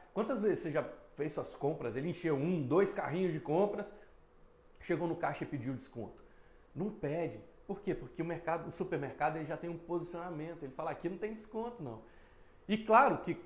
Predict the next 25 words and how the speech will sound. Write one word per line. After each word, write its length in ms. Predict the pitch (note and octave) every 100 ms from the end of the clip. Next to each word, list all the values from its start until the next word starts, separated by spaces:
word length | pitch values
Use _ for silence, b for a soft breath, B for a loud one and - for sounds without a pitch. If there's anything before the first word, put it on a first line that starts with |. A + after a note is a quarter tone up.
| -
cada 220 | G3 G#3
vez 260 | F3 F#3+ F3+
que 80 | D#3+
você 220 | E3 E3
assume 480 | C#3+ - G#3 A3+ F3+
esse 160 | -
posicionamento, 1000 | - D3 C3 - A#2 G#2+ A2+ G#3 G#3 B2+ - B B B B
o 60 |
mercado 580 | C#3+ D3+ - - E3 F#3
vai 160 | D#3+ D#3+
te 100 | -
forçar 300 | - - D#3+
a 20 |
ser 180 | D#3 D3+
ainda 180 | D#3 D#3
melhor 320 | G3 F#3 E3+
naquilo 240 | E3 F3
que 100 | F3
você 180 | F#3 A3
faz. 240 | G#3+ D#3+
Mas 160 | E3 C4+
isso 200 | B3 -
não 60 | D3
é 20 |
bom? 320 | D3+ D3 G#2